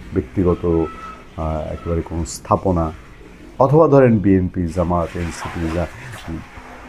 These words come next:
বা এই জুলাই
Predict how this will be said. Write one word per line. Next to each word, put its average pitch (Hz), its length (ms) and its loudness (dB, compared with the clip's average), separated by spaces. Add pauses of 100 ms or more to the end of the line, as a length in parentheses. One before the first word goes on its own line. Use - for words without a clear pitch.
(580)
বা 104 420 6 (600)
এই 98 320 8 (340)
জুলাই 110 460 8